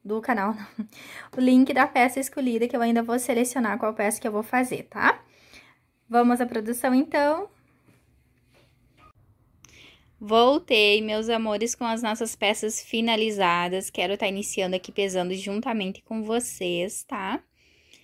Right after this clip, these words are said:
E aí, eu vou passar mais informações ao longo do vídeo. Fica aí pra saber peso, medida, né?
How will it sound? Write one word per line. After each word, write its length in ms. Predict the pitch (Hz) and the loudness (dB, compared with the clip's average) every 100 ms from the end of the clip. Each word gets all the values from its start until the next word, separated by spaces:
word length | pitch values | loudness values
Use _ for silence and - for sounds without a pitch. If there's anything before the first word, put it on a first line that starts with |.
| _ _ _ - | _ _ _ -6
E 240 | 226 240 | 0 4
aí, 200 | 220 226 | 6 4
eu 40 | |
vou 140 | 233 247 | 0 -2
passar 320 | 254 - 254 | -2 0 2
mais 360 | 254 240 220 240 | 2 2 0 -2
informações 640 | 247 254 240 269 - 208 | -4 -2 -2 -2 -4 -4
ao 120 | 220 | -4
longo 240 | 220 214 214 | -2 -4 -4
do 120 | 247 | -6
vídeo. 360 | 262 160 131 - | -4 -6 -6 -12
Fica 300 | - 254 285 | -10 -4 -2
aí 80 | 254 | -2
pra 160 | - | -4
saber 340 | 247 233 202 202 | -6 -4 -4 -4
peso, 560 | 202 196 202 196 190 | -2 2 2 2 -4
medida, 760 | 185 185 180 180 185 190 202 214 | -8 -10 -8 -8 -6 -6 -4 -4
né? 320 | 214 185 240 | -4 -4 -4